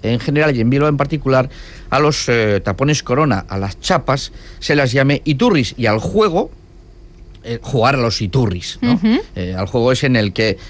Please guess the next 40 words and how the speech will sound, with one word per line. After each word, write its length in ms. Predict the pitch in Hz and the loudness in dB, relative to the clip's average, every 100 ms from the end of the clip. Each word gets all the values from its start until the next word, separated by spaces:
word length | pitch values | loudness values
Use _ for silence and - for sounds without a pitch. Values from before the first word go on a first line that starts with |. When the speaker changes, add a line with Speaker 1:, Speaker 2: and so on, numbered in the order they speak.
| - | -4
Speaker 1:
eh, 240 | 98 98 | 0 2
los 160 | 95 98 | 2 0
chicos, 540 | - 110 143 139 131 | -2 -2 2 2 2
eh, 240 | 123 101 98 | 0 2 0
ponían, 600 | 90 98 117 110 107 101 - - 80 | 0 0 0 2 2 0 -4 -10 -6
digo 260 | 107 156 | -2 0
chicos 320 | 175 196 220 | 0 0 0
porque 400 | - 131 117 107 | -2 -2 0 0
generalmente 420 | - 120 139 156 165 | 0 0 2 0 0
era 100 | 139 | 0
un 80 | |
juego 260 | 117 135 165 | 0 2 2
de 100 | 107 | 2
chicos, 460 | - 107 87 - - - - - - | 0 -2 -2 -8 -10 -14 -16 -14 -4
ponían, 520 | 104 127 127 120 120 | 0 2 4 4 4
eh, 220 | 117 117 | 4 4
un, 300 | 120 139 123 - - | 2 2 0 -8 -6
la 480 | 107 113 113 113 113 | 0 2 4 2 2
figura 300 | 123 135 135 | 0 2 4
de 60 | |
un 100 | 135 | 2
ciclista 720 | 127 123 139 147 143 - 170 170 | 2 0 0 0 0 0 2 4
o 60 | |
lo 100 | 127 | 2
que 100 | 113 | 0
fuera, 360 | 113 151 160 160 | 0 2 2 2
con 160 | 135 127 | 2 2
un, 220 | 135 123 - | 4 2 -4
con 160 | - 120 | -2 0
un 80 | 147 | 2
cristal, 640 | 127 127 - - 160 165 | 2 0 -2 0 2 4
lo 100 | 160 | 4
rodeaban 460 | 127 120 127 139 139 | 2 2 2 2 2
con 160 | 127 123 | 0 0
plastilina 520 | 127 120 135 143 131 | -2 -2 0 2 2
o 40 | |
con 220 | 120 117 | 2 0
cera 340 | 104 147 143 139 | 0 0 2 2
para 160 | 117 | 0
taparlo, 640 | 110 110 - 156 147 156 | 0 -2 0 0 2 2